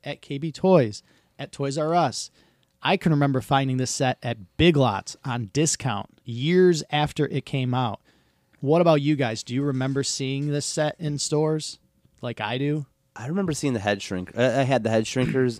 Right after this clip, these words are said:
Speaker 2: and that's just because I felt like I saw 'em everywhere.
Speaker 1: Mm-hmm.
Speaker 2: Um, Marty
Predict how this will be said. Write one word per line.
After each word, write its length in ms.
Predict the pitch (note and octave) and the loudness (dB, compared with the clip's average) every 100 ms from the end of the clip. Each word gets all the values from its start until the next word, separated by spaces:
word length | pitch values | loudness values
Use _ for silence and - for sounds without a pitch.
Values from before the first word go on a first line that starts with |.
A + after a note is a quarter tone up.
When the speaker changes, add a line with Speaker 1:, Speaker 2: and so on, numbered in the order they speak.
| A2 | -6
Speaker 2:
and 160 | G2+ | -2
that's 220 | G2+ G#2+ - | 0 0 -4
just 120 | - | -6
because 240 | - F#2+ | -6 -4
I 120 | G2+ F#2+ | -4 -2
felt 220 | A2+ A2+ | 0 0
like 160 | G#2 | 0
I 80 | F#2 | -4
saw 220 | - F2+ | -6 -6
'em 120 | E2 - - | -8 -10 -6
everywhere. 680 | G2 F2 E2+ D#2 D#2 D2+ D2+ | -4 -4 -6 -8 -10 -10 -10
Speaker 1:
Mm-hmm. 880 | C3+ A#2 A#2 A#2+ - _ - _ - | -10 -8 -8 -10 -16 _ -20 _ -8
Speaker 2:
Um, 540 | A2+ A2 G#2+ G#2 G2 - | -4 -2 -4 -4 -8 -8
Marty 640 | A#2 B2 C3 C#3 C#3 C#3 | -2 2 2 2 0 -2